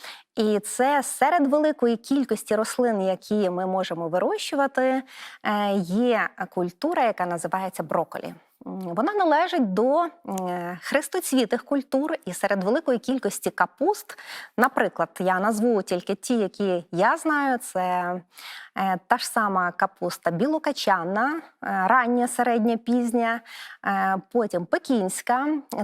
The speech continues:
також рання, середня, пізня. Також я, е, згадаю про червоноголову капусту. Є в нас капуста савойська, є в нас капуста брюссельська, е, є в нас капуста,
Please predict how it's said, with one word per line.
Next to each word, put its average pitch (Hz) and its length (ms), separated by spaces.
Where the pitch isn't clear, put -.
також 247 400
рання, 269 380
середня, 254 480
пізня. 247 640
Також 302 440
я, 233 480
е, 202 280
згадаю 240 600
про 185 280
червоноголову 247 880
капусту. 277 680
Є 208 260
в 330 60
нас 240 200
капуста - 520
савойська, 247 880
є 247 320
в 311 60
нас 226 200
капуста 185 840
брюссельська, 214 1040
е, 202 160
є 208 240
в 330 60
нас 240 200
капуста, 196 920